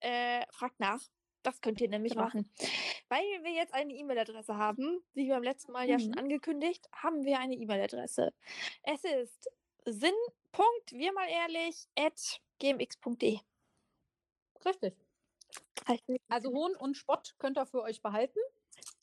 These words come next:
Speaker 2: Lob und Anerkennung bitte immer her damit.
Speaker 1: Genau. Und Kritik,
Speaker 2: Alles
Speaker 1: und Kritik auch gerne per E-Mail und nicht so gro-, und nicht so unbedingt in die Bewertung, weil wir wollen ja erstmal jetzt, äh, gefunden werden und, ähm, und, äh,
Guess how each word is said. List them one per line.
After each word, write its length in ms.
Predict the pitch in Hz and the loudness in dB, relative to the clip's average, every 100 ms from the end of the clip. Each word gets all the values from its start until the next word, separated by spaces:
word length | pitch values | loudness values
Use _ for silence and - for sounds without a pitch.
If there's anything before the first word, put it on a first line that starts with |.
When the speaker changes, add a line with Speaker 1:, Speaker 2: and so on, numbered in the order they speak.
| - | -10
Speaker 2:
Lob 460 | 247 277 381 - - | -4 2 2 2 -6
und 240 | 247 262 | -6 -2
Anerkennung 560 | 277 339 349 330 311 320 _ | 0 0 -2 -2 -2 -2 _
bitte 180 | - 285 | -4 -2
immer 220 | 247 262 | 0 0
her 140 | 214 | 0
damit. 280 | 180 180 - | -2 -4 -2
Speaker 1:
Genau. 340 | 294 254 220 233 _ _ _ | 2 2 0 -4 _ _ _
Und 300 | 254 320 359 | -2 -2 -2
Kritik, 340 | - 359 - 415 | -8 0 4 4
Speaker 2:
Alles 180 | 254 285 | 2 -2
Speaker 1:
und 160 | 320 | -2
Kritik 400 | 349 381 392 - | -2 -2 -2 0
auch 100 | 311 320 | -2 0
gerne 260 | 311 349 359 | -2 -2 -2
per 180 | - | -4
E-Mail 360 | 311 320 349 277 | -4 0 2 2
und 120 | 269 | 0
nicht 180 | 285 302 | -2 -2
so 100 | 311 | -4
gro-, 240 | 240 254 - | -2 -4 -2
und 100 | 254 | -2
nicht 140 | 311 | -2
so 80 | - | 0
unbedingt 320 | 302 311 277 269 | 0 2 0 -2
in 80 | 254 | -2
die 100 | 240 | -2
Bewertung, 520 | 233 226 269 247 226 | 2 4 4 0 -2
weil 120 | 240 | 0
wir 120 | 247 | 0
wollen 160 | 254 285 | -2 -2
ja 80 | 285 | -4
erstmal 520 | - 302 339 330 320 | 0 0 0 -2 -2
jetzt, 280 | 302 302 - - | 0 -2 -4 0
äh, 280 | 269 269 269 - - - | 0 0 -2 -6 -12 -6
gefunden 440 | 294 427 403 349 | 2 2 2 -2
werden 320 | 302 285 277 | 0 0 0
und, 300 | 262 269 262 | -2 -2 0
ähm, 640 | 247 247 247 240 240 240 240 - - - - - - - | 0 2 0 0 0 0 -2 -6 -6 -2 -2 -4 -6 -2
und, 340 | 254 254 240 | 0 0 -2
äh, 380 | - 233 233 | -2 0 0